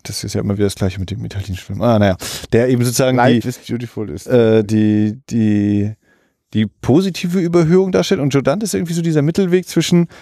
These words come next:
Speaker 1: naja, schön ist zwar schön, aber eigentlich ist das auch so ein bisschen immer komisch und man kann auch mal lachen. Und dann geht es aber auch eben in dieses, äh, tödlich Ernste ja teilweise rein. Und also der irgendwie so da hin und her und da ist sein eigenes Ding und, äh,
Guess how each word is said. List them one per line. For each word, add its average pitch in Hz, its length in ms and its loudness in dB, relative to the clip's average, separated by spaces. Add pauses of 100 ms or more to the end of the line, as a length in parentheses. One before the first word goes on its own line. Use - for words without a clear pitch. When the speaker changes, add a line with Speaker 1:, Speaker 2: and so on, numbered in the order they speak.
(540)
Speaker 1:
naja, 110 340 2
schön 160 380 2
ist - 200 -4
zwar 107 140 0
schön, 156 640 0
aber 113 300 2
eigentlich 151 200 2
ist 151 140 -8
das 120 120 -4
auch 143 180 2
so - 100 -2
ein 143 60 0
bisschen 135 240 0
immer 110 160 4
komisch 151 300 0
und 127 60 0
man 110 80 0
kann 120 120 0
auch 120 80 2
mal 107 120 2
lachen. 196 340 0 (400)
Und 117 120 0
dann 120 120 2
geht 151 120 0
es 147 100 -4
aber 127 160 2
auch 190 220 0 (160)
eben 123 260 2
in 131 200 0
dieses, 143 360 -2
äh, 127 300 2 (180)
tödlich 135 480 -2
Ernste 175 640 2
ja 185 160 0
teilweise 180 440 -2
rein. 165 160 2
Und 156 80 -2
also 131 100 0
der 139 200 2
irgendwie 151 260 -4
so 160 200 0
da 147 300 2 (480)
hin 151 160 2
und 151 180 0
her 175 300 4
und 170 200 -2 (100)
da 143 120 2
ist 135 100 0
sein 131 120 0
eigenes 147 280 0
Ding 180 180 -2
und, 147 160 -4
äh, 139 240 -2